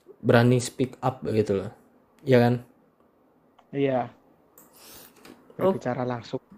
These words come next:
Speaker 1: Nah,
Speaker 2: Tatap muka, gitu.
Speaker 1: iya, berbicara langsung, tatap muka. Ya, coba kita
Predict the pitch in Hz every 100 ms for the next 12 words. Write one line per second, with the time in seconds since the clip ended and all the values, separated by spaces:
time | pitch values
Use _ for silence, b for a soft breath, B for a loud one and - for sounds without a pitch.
0 | _ _ _ 151 165 175 170 160 151 151
1 | 139 127 120 - _ - 147 143 139 135
2 | 127 123 123 120 107 101 131 139 139 127
3 | 117 107 117 135 - - - 165 175 185
4 | - B B B _ - 165 180 160 -